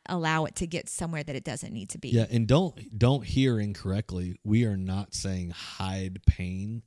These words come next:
Speaker 1: No.
Speaker 2: and trauma from your children, because our children, when the time was right, we sat them down and walked through all of our trauma.
Speaker 1: Yeah.
Speaker 2: We let them know where we're at. We let them know why you were emotional, why there was tears,
Speaker 1: Mm-hmm.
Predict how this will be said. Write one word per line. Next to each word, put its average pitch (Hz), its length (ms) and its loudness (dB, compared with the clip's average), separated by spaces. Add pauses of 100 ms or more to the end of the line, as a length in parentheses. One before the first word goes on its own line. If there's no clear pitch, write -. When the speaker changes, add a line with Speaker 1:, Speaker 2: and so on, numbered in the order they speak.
(100)
Speaker 1:
No. 190 140 0
Speaker 2:
and - 80 -4
trauma 98 340 0
from 90 240 -6
your 87 80 -2
children, 85 420 -6 (680)
because 98 200 4
our 101 140 4
children, 92 640 0 (380)
when 98 180 4
the 92 80 2
time 98 240 6
was 87 160 0
right, 92 320 2 (640)
we 98 160 4
sat 87 260 0
them 90 160 -6
down 87 380 -2 (120)
and 90 160 2
walked 90 300 0
through 87 340 0 (380)
all 92 240 4
of 82 100 -6
our 135 120 -6
trauma. - 320 -12 (180)
Speaker 1:
Yeah. 185 280 -6 (280)
Speaker 2:
We 104 80 -4
let 95 220 -2
them 92 100 2
know 92 140 0
where 92 200 4
we're 87 280 2
at. 98 200 0
We 98 80 -6
let 92 200 -8
them 90 160 -10
know 90 320 -4 (340)
why 90 240 2
you 95 240 2
were 90 280 -2 (380)
emotional, 101 760 0
why 90 180 -2
there 98 140 -2
was 92 180 -4
tears, 95 540 0
Speaker 1:
Mm-hmm. 185 220 -2